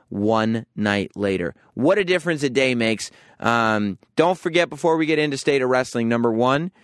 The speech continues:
there's a bonus State of Wrestling show that comes out every Thursday afternoon at some point on the YouTube channel, youtube dot com slash not sam and not sam dot com. You can watch, it's a quick five-minute video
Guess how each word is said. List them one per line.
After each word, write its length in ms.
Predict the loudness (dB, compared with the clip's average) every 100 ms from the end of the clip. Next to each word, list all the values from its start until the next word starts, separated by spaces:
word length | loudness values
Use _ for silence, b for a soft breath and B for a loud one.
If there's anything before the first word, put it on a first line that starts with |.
| b b b
there's 180 | -2 0
a 60 | 0
bonus 420 | 2 2 2 -2
State 240 | -2 0 0
of 100 | -2
Wrestling 320 | -2 -4 -6
show 200 | -2 -2
that 100 | -2
comes 240 | -4 -2
out 200 | -2 -2 -2
every 380 | -2 -2 -6
Thursday 480 | -2 -2 0 0 0
afternoon 560 | 0 -2 -4 -2 -2 -2
at 100 | -4
some 220 | -4 -4
point 340 | -4 -4 -4 B B
on 200 | -2 0
the 180 | 0 0
YouTube 400 | -2 0 -2 -2
channel, 460 | -2 -2 0 -2 b b -4
youtube 360 | -4 -2 -2
dot 180 | 0 -2
com 240 | 0 -4
slash 300 | -2 -2 -2
not 200 | -2 -2
sam 220 | -2 -4 -2
and 100 | 0
not 200 | -2 -2
sam 220 | -4 -2
dot 180 | -4 -2
com. 240 | -4 -2
You 100 | -2
can 160 | -4 -2
watch, 320 | 0 -2 -8 B B -8
it's 100 | -8
a 40 |
quick 300 | -2 -4 -2
five-minute 560 | -2 0 0 0 -2 -2
video 500 | -2 0 2 0